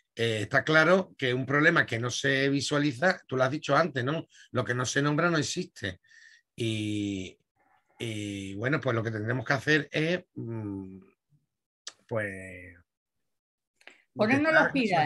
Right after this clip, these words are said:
Speaker 1: visualizarlo,
Speaker 2: En
Speaker 1: ¿no?
Speaker 2: eso, en eso estamos. Además, vamos a montar aquí un seminario ahora. El año que viene tenemos previsto un congreso sobre narradoras, dramaturgas y poetas. Y esto, hay gente que piensa que,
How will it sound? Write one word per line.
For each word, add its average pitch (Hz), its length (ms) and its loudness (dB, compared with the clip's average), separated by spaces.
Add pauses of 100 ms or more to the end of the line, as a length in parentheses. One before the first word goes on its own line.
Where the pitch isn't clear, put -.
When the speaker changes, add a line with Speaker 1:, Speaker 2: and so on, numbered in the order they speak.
Speaker 1:
visualizarlo, 160 260 -2
Speaker 2:
En 214 100 4
Speaker 1:
¿no? 269 40 2
Speaker 2:
eso, 294 300 2
en 247 140 2
eso 330 200 2
estamos. 247 420 2
Además, 220 300 2
vamos 311 260 0
a 311 40 2
montar 247 420 2
aquí 208 240 -2
un 302 80 2
seminario 233 720 0
ahora. 311 480 4 (320)
El 202 120 2
año 269 240 4
que 269 120 0
viene 233 240 2
tenemos 240 420 0
previsto 226 420 0
un 262 140 4
congreso 233 760 2 (200)
sobre 226 400 4
narradoras, 214 800 6
dramaturgas 196 720 0
y 185 80 2
poetas. 269 540 0 (340)
Y 262 180 2
esto, 339 640 0
hay 247 140 4
gente 320 260 0
que 294 100 2
piensa 294 460 2
que, 214 360 2